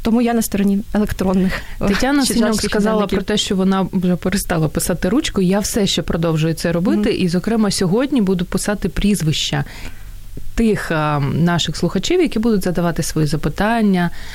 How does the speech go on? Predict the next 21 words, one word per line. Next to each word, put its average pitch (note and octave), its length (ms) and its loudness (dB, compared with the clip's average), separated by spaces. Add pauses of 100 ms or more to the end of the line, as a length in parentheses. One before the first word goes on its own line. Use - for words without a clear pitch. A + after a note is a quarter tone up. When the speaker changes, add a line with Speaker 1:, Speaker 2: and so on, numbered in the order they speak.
(120)
Speaker 2:
казати E3+ 420 0
компліменти. A3 1040 2 (540)
Е, F#3+ 40 4 (420)
ми G#3 120 2
таке E3+ 220 0
любимо, A#3 420 2 (120)
ми G3+ 60 2
ж F3 80 -2
дівчата. B3 640 0 (100)
Тож G#3 320 2
у G3+ 80 2
вас G#3 260 0
є G3 120 0
така E3+ 320 -2
можливість, G3+ 600 2
ви F3+ 60 2
можете F#3 380 0
це F3 140 -2
зробити E3+ 480 0
за F3 180 0
допомогою D#3+ 800 2